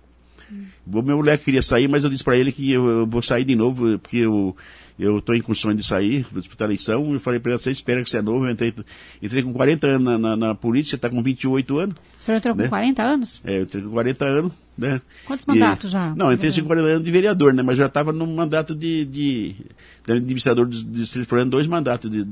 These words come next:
Speaker 1: Ah,
Speaker 2: né?
Speaker 1: é?
Speaker 2: E sete de vereador.
Speaker 1: É,
Speaker 2: É mu-, é
Speaker 1: certo.
Speaker 2: bastante, né?
Speaker 1: Uhum. O senhor tá sem partido, né?
Speaker 2: Eu saí do, do, do sem partido agora, eu vou, vou ter que ir agora em março, né?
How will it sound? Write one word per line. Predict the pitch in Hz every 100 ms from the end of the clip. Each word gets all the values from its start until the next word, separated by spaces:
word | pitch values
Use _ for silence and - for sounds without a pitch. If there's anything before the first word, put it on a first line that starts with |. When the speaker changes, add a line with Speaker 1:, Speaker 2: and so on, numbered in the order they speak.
| 90
Speaker 1:
Ah, | 107
Speaker 2:
né? | 95 98 113 233
Speaker 1:
é? | -
Speaker 2:
E | -
sete | 147 147
de | 156 151
vereador. | 170 127 107 107 - _ _ _ _ - _ _ - 240
Speaker 1:
É, | 208 202 196 220 - - 90
Speaker 2:
É |
mu-, | 104 117
é |
Speaker 1:
certo. | 131 123
Speaker 2:
bastante, | 165 - 123 123
né? | 170 - -
Speaker 1:
Uhum. | 226 240 208 196 196 269 277 254
O |
senhor | 247 349
tá | 339 359
sem | 392
partido, | 440 403 - 277 220
né? | 214 233 - _ _ _ -
Speaker 2:
Eu | 113
saí | 117 - 135 135 147 135
do, | 123
do, | 113 113
do | 104 110
sem | - 135
partido | 131 117 117
agora, | 110 127
eu | 123
vou, | 131 123 110 87 - - - - - -
vou | 107
ter | 110 120
que |
ir | 120
agora | 113 110
em |
março, | 104 107 131 -
né? | 117